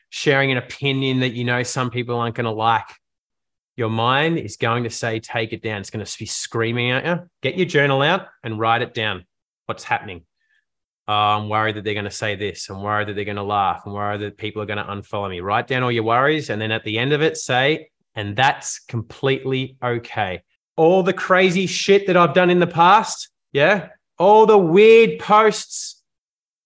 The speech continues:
has done nothing, nothing. Hasn't killed me. I haven't died.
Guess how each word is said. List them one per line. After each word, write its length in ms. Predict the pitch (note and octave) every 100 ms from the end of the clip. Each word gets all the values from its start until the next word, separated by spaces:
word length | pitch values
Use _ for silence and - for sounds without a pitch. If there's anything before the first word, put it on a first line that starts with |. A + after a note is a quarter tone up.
| _ _ -
has 180 | G#3+ D#3+
done 480 | C#3+ A3 A3+ G3 F3
nothing, 800 | E3 G3+ A3+ - G#3+ F#3+ A#2+ - -
nothing. 420 | G#3 B3+ A3 A2 - _ _ _ -
Hasn't 340 | A3+ C#4 -
killed 300 | - B3 A#3+
me. 340 | B3 C4 - _ _ _ _ _ _ _
I 60 | D3
haven't 280 | A3 B3 -
died. 500 | A3 A3+ A3+ F3+